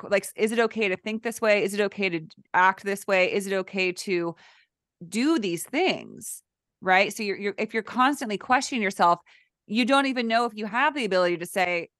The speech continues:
"Hey, it's okay. You know, I had, I got fired from this job." And rather than going into, "I'm not good enough," I can see, "Okay, I'm moving on to a new opportunity. This didn't work out." But when you don't trust yourself, you're just constantly questioning yourself.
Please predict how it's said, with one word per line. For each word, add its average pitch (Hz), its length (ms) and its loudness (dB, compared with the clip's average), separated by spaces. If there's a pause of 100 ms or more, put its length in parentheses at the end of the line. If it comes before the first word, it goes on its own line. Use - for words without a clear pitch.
(280)
"Hey, 285 240 -6
it's 196 180 -8
okay. 247 560 -2 (120)
You 185 120 -4
know, 190 160 4
I 202 120 6
had, 202 400 2 (300)
I 220 80 4
got 247 220 2
fired 226 340 4
from 220 160 -6
this 190 160 -8
job." 165 380 -2 (160)
And 185 160 0
rather 208 320 6
than 202 140 0
going 190 240 2
into, 175 680 -6 (580)
"I'm 175 180 2
not 165 220 0
good 208 160 4
enough," 185 400 4 (280)
I - 200 0
can 180 200 -6
see, 180 340 -6
"Okay, 277 480 -2 (180)
I'm 175 180 -2
moving 190 260 -2
on 185 140 2
to 196 80 -8
a 190 40 -4
new 175 100 -4
opportunity. 214 760 -2 (260)
This 185 180 -4
didn't 175 220 -4
work 170 220 -2
out." 180 220 4 (560)
But 220 140 4
when 240 120 2
you 240 80 0
don't 285 160 4
trust 302 340 -2
yourself, 220 360 0
you're 208 120 -4
just 202 200 -8
constantly 233 680 -2
questioning 190 640 -4
yourself. 156 400 -4